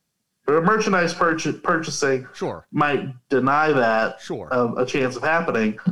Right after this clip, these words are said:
Speaker 1: But I think if Filoni and Favreau do more of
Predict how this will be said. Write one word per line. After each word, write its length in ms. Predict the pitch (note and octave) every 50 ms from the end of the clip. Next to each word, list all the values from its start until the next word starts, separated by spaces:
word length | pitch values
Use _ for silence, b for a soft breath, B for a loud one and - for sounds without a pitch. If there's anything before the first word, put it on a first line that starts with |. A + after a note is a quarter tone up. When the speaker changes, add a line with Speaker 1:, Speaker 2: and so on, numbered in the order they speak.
| B B B B B B B _
Speaker 1:
But 120 | E3+ D#3+
I 100 | D#3 D#3+ D#3+
think 360 | D#3+ G3 G3+ G#3+ G#3 G#3 -
if 320 | D#3+ D3+ D3 C#3+ C#3 - - - _ _ _ _ _
Filoni 400 | - C#3+ C#3+ C#3+ D3 C#3+ C#3+ C3+ C3
and 80 | B2
Favreau 440 | - - C3+ B2+ C3 B2+ C3 B2 A#2 A#2
do 140 | B2+ B2+
more 340 | B2+ B2+ C3 C3+ C#3 C#3 C3+
of 440 | C3+ B2+ B2 A#2+ A#2 A2+ - - -